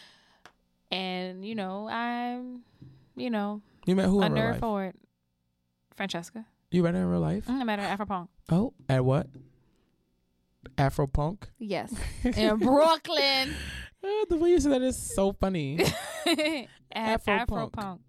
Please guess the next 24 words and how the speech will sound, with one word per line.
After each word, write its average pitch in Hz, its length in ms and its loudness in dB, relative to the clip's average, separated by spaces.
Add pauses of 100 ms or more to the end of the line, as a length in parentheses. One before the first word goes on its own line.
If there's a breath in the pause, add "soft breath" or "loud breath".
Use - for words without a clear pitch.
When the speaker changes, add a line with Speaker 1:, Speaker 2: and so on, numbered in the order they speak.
(240)
Speaker 2:
I 143 100 -2
never, 185 400 2
I 156 220 2
never, 175 520 4
I 147 140 2
never 160 360 2
quite 143 260 0
adapt. 120 400 -2
Like, 127 160 -2
that 143 160 4
was 160 160 2
one, 151 840 -2
not 113 260 -2
one. 98 300 -2
That's 117 240 2
one 139 140 2
of 135 80 0
the 139 80 -4
New 135 100 0
Orleans 127 220 0
things 131 140 -2
that 127 80 0
I 120 100 0
never 113 800 -2